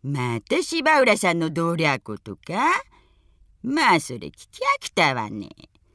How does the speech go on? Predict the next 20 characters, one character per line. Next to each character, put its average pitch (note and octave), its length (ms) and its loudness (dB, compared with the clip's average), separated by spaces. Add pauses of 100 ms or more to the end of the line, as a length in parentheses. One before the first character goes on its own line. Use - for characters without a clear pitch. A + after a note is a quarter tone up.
(440)
ほ B4 320 0
う E4 40 -2
だ D#4 120 6
に D4 160 2
ゃ G4 240 6
ー A#3 60 0
っ - 20 -18
て G#3 200 -4
本 - 100 -10 (500)
当 - 100 -4
に F#4 160 -4
ど C4+ 220 6
り C4 100 6
ゃ G3 120 6
こ D#3 160 -6
と C#3 160 -4
な A2+ 180 2
ん A#2+ 100 -8
だ B2 140 -6
わ。 C3+ 460 2